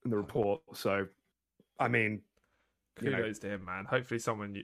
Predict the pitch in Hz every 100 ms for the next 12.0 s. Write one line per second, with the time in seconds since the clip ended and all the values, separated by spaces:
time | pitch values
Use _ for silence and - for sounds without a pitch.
0 | - 120 90 90 87 90 - 92 101 -
1 | 101 95 - _ _ _ _ _ _ _
2 | _ _ _ _ _ _ _ _ _ _
3 | _ _ _ _ - 101 95 95 98 -
4 | 101 92 98 98 101 104 104 107 101 98
5 | 98 101 95 95 98 98 95 98 95 95
6 | 107 - - _ _ - - 156 165 240
7 | 311 311 _ _ - 143 139 143 139 135
8 | - 131 120 104 95 156 156 175 - 175
9 | 143 127 - - - - - 127 _ 170
10 | 180 196 - 180 131 123 143 127 - 165
11 | 175 165 139 123 - - - 131 -